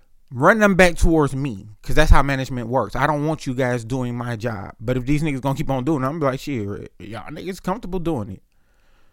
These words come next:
Uh, and when I say y'all niggas, uh,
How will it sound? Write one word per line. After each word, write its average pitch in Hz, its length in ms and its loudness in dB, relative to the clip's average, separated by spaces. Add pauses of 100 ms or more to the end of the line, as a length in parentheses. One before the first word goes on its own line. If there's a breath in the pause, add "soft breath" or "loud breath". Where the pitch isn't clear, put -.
(260)
Uh, 135 500 0 (340)
and 143 220 0
when 147 100 2
I 156 60 0
say 156 180 -2
y'all 135 200 0
niggas, 117 360 -6
uh, 117 460 -6